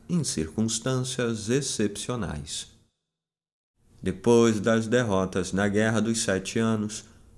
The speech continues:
que se imaginava, em parte, devidas ao diletantismo dos oficiais, o pensamento militar francês se ocupou de meios de produzir uma classe de oficiais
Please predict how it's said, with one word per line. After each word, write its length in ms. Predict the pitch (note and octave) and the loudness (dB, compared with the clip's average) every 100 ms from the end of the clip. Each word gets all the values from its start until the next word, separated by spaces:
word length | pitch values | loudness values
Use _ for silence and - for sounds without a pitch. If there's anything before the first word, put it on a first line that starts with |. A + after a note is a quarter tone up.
| - | -20
que 180 | - G#3 | -4 -2
se 180 | - - | 0 0
imaginava, 720 | F2 F#2+ G#2+ A#2+ C3 D3 A2 D#2+ | 2 2 2 0 0 -2 -2 -4
em 100 | D#2 | -2
parte, 480 | - A2+ G2 - - - | 0 0 0 -6 -16 -2
devidas 680 | A#2+ C#3 F3+ D#3 F2+ E2 E2+ | 2 2 2 -2 -2 -4 -2
ao 120 | F2+ | -2
diletantismo 920 | F2+ G#2 G#2+ A#2 A#2+ - C3 F#2+ D#2 | 0 0 0 -2 -2 0 0 0 -4
dos 240 | D2+ D#2+ E2 | -6 -6 -2
oficiais, 880 | F#2+ F#2+ G2+ - A#2 A#2 A#2+ - - - - - - - - | -2 0 -4 -2 -2 -2 -4 -8 -12 -18 -20 -20 -20 -14 -4
o 100 | E3 | -2
pensamento 720 | A2 G#2 - B2+ C#3 C#3+ D#3+ | 2 2 2 2 2 0 -2
militar 460 | D#3 F3+ - G#2 | -2 -2 0 -2
francês 720 | G#2 A2+ A#2 A2+ C3+ C#3 - - | 0 0 0 0 -2 -2 -6 -10
se 200 | - F#2+ | -2 4
ocupou 480 | G2+ G#2+ A#2 D3+ B2 | 4 4 2 2 2
de 120 | F2 | 2
meios 420 | E2+ G#2+ A#2 E2 | 2 2 2 0
de 140 | D#2+ D#2+ | -4 -4
produzir 540 | F#2+ F#2+ G#2 A2 B2 | 0 2 2 2 2
uma 200 | A2+ D3+ | 2 -2
classe 500 | E3+ A2 G#2+ G#2+ - | -2 0 0 0 -2
de 240 | G#2+ B2 A#2+ | 0 2 2
oficiais 960 | B2 B2 C#3 C#3 F#3 D3+ G#2+ A2 - | 2 0 -4 -4 -2 0 0 -2 -6